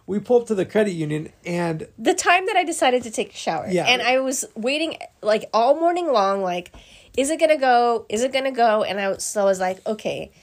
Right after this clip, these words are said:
Speaker 2: it's past," it wa-, was it, it was past, it was at eight o'clock. It was a
Speaker 1: Mm-hmm.
Speaker 2: little past eight o'clock. They didn't even go, like, how tickets go on sale, like, at a certain time.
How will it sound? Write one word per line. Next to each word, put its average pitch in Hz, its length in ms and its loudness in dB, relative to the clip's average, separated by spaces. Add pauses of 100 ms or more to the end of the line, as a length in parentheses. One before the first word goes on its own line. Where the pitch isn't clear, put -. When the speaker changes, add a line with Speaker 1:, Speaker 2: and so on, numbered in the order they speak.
(400)
Speaker 2:
it's 220 200 -4
past," 240 480 -4
it 226 100 0
wa-, 127 80 -8 (100)
was 214 180 -6
it, 202 220 -2 (160)
it 214 80 -6
was 180 160 -10
past, - 640 -8 (180)
it 214 80 -2
was 202 120 -4
at - 120 -8
eight 269 160 2
o'clock. 196 500 -6
It 151 60 -6
was 190 120 -4
a - 20 0
Speaker 1:
Mm-hmm. 196 100 0
Speaker 2:
little 269 160 6
past 269 360 -4
eight 220 120 -2
o'clock. - 400 -8
They 220 100 6
didn't 302 200 0
even 269 120 -2
go, 214 380 2 (480)
like, 208 220 0 (300)
how 220 180 -2
tickets 220 360 -6
go 208 120 -4
on 190 120 -2
sale, 185 340 0
like, 175 180 -2
at 170 80 -2
a 170 40 -8
certain 185 300 -4
time. 180 440 -4